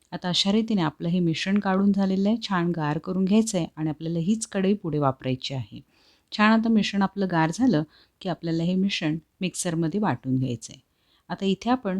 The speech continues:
सुकं खोबरं आणि शेंगदाणे घालून घेतलेले आहेत, त्यासोबत आपण जे मगाशी दाखवलेलं मिश्रण होतं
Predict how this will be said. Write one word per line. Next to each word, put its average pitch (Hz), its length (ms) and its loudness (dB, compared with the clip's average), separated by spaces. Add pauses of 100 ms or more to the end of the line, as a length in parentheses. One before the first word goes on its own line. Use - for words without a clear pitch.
सुकं 208 400 -8
खोबरं 208 340 -2 (400)
आणि 160 260 -2 (100)
शेंगदाणे 160 500 2
घालून 196 240 2
घेतलेले 196 400 -2
आहेत, 254 100 2 (300)
त्यासोबत 196 480 -2
आपण 170 340 -4 (380)
जे 196 100 0
मगाशी 170 440 2
दाखवलेलं 208 500 0
मिश्रण 220 340 4
होतं 196 180 0